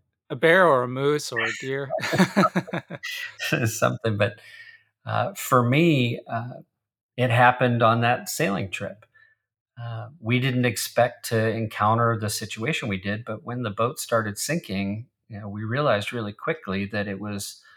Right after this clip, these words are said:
Speaker 2: it, it was a bad situation we just weren't prepared for. And, uh, we ended up spending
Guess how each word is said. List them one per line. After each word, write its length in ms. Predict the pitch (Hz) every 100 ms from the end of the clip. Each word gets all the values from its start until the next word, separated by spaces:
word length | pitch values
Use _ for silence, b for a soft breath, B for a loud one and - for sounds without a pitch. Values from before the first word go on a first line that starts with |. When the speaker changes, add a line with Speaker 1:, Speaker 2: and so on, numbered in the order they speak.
| b b b _ _
Speaker 2:
it, 200 | 113 107 -
it 40 |
was 220 | 117 120
a 60 | 110
bad 380 | 98 113 127 123
situation 600 | 123 - 113 143 - 104
we 100 | 101
just 240 | 110 -
weren't 240 | 113 107
prepared 400 | - 110 165 190
for. 280 | - 202 - _ b b b b _ _
And, 340 | 113 107 104 113
uh, 100 | 110
we 140 | 123
ended 220 | 135 131 120
up 160 | 120
spending 720 | - - 113 117 113 110 107